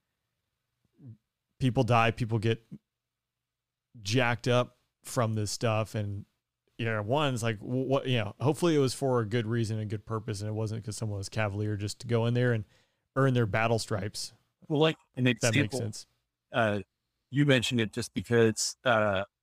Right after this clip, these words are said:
Speaker 2: of having the benefit of, like, twenty years of war, whereas, like, the last significant combat event that happened, aside from, like, Tet Offensive and some other things, was, like, the Iran Valley in Vietnam, which was in sixty-five.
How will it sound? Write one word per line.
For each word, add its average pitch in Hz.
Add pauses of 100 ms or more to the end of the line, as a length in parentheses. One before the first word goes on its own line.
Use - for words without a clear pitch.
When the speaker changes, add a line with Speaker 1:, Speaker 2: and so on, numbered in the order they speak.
(120)
Speaker 2:
of 117
having 127 (300)
the 107
benefit 120
of, 101
like, 98
twenty 117
years 107
of 90
war, 110
whereas, 104 (520)
like, 120
the 107
last 120
significant 110
combat 110
event 104
that 98
happened, 113 (580)
aside 127
from, 123
like, 101
Tet 135
Offensive 117
and 98
some 113
other 131
things, 101
was, 101
like, 98 (140)
the 101
Iran 110
Valley 107
in 95
Vietnam, 101 (140)
which 190
was -
in 190
sixty-five. 104